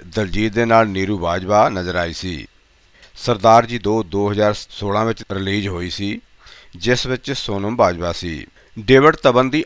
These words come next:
ਆਉਣ ਵਾਲੀ ਕਾਮੇਡੀ ਫਿਲਮ ਦਾ ਪਹਿਲਾ ਸ਼ੂਟਿੰਗ ਸ਼ੈਡਿਊਲ ਮੁੰਬਈ ਵਿੱਚ ਪੂਰਾ ਹੋਇਆ ਹੈ। ਅਗਲਾ ਸ਼ੈਡਿਊਲ ਨਵੰਬਰ ਲਈ ਤੈਅ ਕੀਤਾ ਗਿਆ ਹੈ, ਜਿਸ ਨਾਲ ਵਰਨ ਆਪਣੀ ਆਉਣ ਵਾਲੀ ਫਿਲਮ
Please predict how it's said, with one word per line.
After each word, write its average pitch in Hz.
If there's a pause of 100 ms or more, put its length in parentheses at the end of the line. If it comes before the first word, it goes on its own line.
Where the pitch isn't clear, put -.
ਆਉਣ 120
ਵਾਲੀ 131
ਕਾਮੇਡੀ 107
ਫਿਲਮ 110
ਦਾ 120
ਪਹਿਲਾ 113
ਸ਼ੂਟਿੰਗ 101
ਸ਼ੈਡਿਊਲ 95
ਮੁੰਬਈ 92
ਵਿੱਚ 110
ਪੂਰਾ 90
ਹੋਇਆ 85
ਹੈ। 85 (760)
ਅਗਲਾ 117
ਸ਼ੈਡਿਊਲ 107
ਨਵੰਬਰ 101
ਲਈ 113
ਤੈਅ 113
ਕੀਤਾ 101
ਗਿਆ 82
ਹੈ, 90 (200)
ਜਿਸ 113
ਨਾਲ 127
ਵਰਨ 104 (120)
ਆਪਣੀ 98
ਆਉਣ 90
ਵਾਲੀ 95
ਫਿਲਮ 104